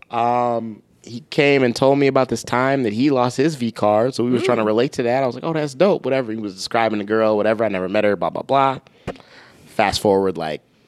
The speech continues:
Speaker 1: two and a half months later, one of my boys is hollering at this girl that's in the other, uh, the other hallway. So, oh, that's the other thing that I should probably disclaim.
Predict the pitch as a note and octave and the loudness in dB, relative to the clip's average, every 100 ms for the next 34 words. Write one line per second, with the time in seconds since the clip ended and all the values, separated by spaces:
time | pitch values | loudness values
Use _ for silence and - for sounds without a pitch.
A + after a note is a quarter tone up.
0 | _ _ - - F#2+ E2 D#2+ D#2 C#2+ - | _ _ -14 -6 -4 -4 -6 -6 -10 -4
1 | A2 C3 C3+ C#3+ D3 - _ _ _ _ | 0 2 2 0 -2 -8 _ _ _ _
2 | _ _ _ _ _ _ - F#2+ F#2 F2 | _ _ _ _ _ _ -12 -10 -6 -6
3 | E2 G2+ A2+ A2 F#2 F2 - G2 F#2+ F#2 | 0 2 4 2 0 -8 -4 -2 0 -2
4 | F#2 F#2 F2+ F#2 - - G2 G#2 F#2+ F#2 | -4 -6 -6 -8 -10 -6 -2 0 0 -4
5 | - F2 F2+ G2 F#2+ F#2 F2+ F2 E2 - | -6 -6 -2 -2 0 -2 -2 -4 -8 -14
6 | - D#2+ D#2+ D#2+ D2+ - - _ _ _ | -12 -10 -8 -10 -12 -16 -20 _ _ _
7 | _ - F2+ - G#2+ B2 F#2+ E2 F2+ - | _ -4 -4 0 4 6 4 0 -2 -4
8 | F#2+ A#2+ G#2+ A#2 A#2+ G#2+ G2 F#2 E2+ E2 | -2 0 0 -2 -2 -2 -2 -6 -6 -10
9 | - D#2+ - D#2 D#2+ D#2+ - F#2+ D2 E2 | -12 -10 -8 -6 -8 -10 -6 -4 -4 -8